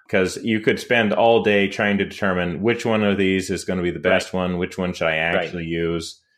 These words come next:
Speaker 1: No, just, just go.
Speaker 2: Yeah, it, it is. You, you can get lost. You're right. You can get lost in, like, the whole,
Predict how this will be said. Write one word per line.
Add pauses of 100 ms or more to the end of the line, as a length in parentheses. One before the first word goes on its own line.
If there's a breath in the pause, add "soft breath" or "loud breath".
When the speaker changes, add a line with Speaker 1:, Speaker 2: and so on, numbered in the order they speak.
(180)
Speaker 1:
No,
just, (180)
just
go.
Speaker 2:
Yeah,
it,
it
is. (180)
You, (100)
you
can
get
lost.
You're
right.
You
can
get
lost
in,
like,
the
whole,